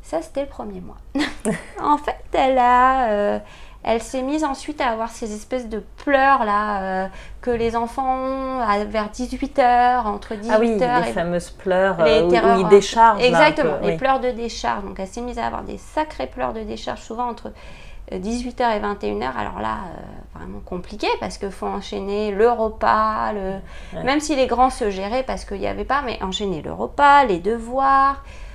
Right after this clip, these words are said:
Speaker 1: euh, veiller quand même au bien-être de tout le monde, les
Speaker 2: Mm.
Speaker 1: pauvres, euh, s'en occuper aussi un peu, parce qu'ils ont besoin.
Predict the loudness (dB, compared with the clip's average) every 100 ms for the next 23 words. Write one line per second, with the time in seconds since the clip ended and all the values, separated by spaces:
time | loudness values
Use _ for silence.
0 | -12 -2 0 2 0 2 0 0 0 -2
1 | -4 -4 -4 -6 -6 -6 -6 -8 -8 -2
2 | 0 2 0 0 -4 0 0 0 -4 -6
3 | -6 -8 -8 -10 -10 -6 -6 -8 -8 -8
4 | -6 -4 -2 -4 -4 -12 -10 -10 -10 -8
5 | -8 -8